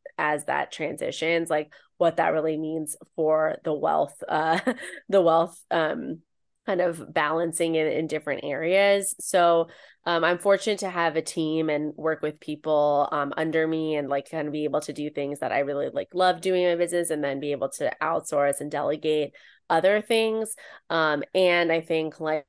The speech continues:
like, focusing just on the time wealth right now with him, as they all say, you know, "That time you don't get back." And I always have the belief that I can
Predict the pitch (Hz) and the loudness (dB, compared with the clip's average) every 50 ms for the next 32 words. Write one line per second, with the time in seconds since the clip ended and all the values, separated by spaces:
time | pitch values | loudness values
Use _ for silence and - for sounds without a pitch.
0 | _ _ _ - 151 - - - 165 156 151 160 156 - 160 156 143 156 147 - | _ _ _ -6 -6 -4 0 0 0 0 0 -4 -4 -4 -4 -4 -2 -4 -4 -4
1 | 156 151 143 143 - - - - - 151 156 156 160 165 175 185 180 185 185 190 | -4 -4 -4 -6 -6 -8 -12 -10 -6 -4 -4 0 0 0 -2 0 0 2 4 4
2 | 190 190 190 185 - - 185 185 180 - - 180 180 180 180 180 170 156 156 - | 6 6 4 2 0 0 2 2 2 2 0 0 0 0 0 0 -2 -2 -4 -6
3 | - 160 156 160 156 165 160 143 151 151 - - 160 160 156 - - - - 156 | -6 -4 -4 -2 -2 -2 -2 -2 -2 -4 -4 -4 -2 -2 -2 -4 -6 -4 -2 -2
4 | 143 - - - - - - - - - 165 - - - - 165 165 160 - - | 0 0 -2 -2 -2 -2 -2 -2 -2 -4 -6 -6 -6 -4 -4 -4 -6 -6 -8 -10
5 | - 160 156 160 160 156 160 165 156 - 151 147 135 - 156 - - - 104 98 | -8 -6 -6 -4 -4 -6 -6 -6 -6 -6 -6 -6 -4 -2 -4 -4 -2 -2 -2 0
6 | 95 165 - - - 143 151 156 - - - - - _ - 165 165 160 160 165 | 0 -2 -2 -2 -4 -4 -6 -6 -10 -16 -20 -20 -20 _ -4 0 2 4 6 6
7 | 165 165 160 165 160 151 156 143 156 156 156 156 156 156 - 151 147 - 147 160 | 6 4 4 2 0 -2 -2 -4 -2 -2 -2 -2 -2 -2 -2 0 0 0 -2 -4
8 | 147 - 156 147 170 165 160 | -4 -4 -6 -4 -4 -4 -4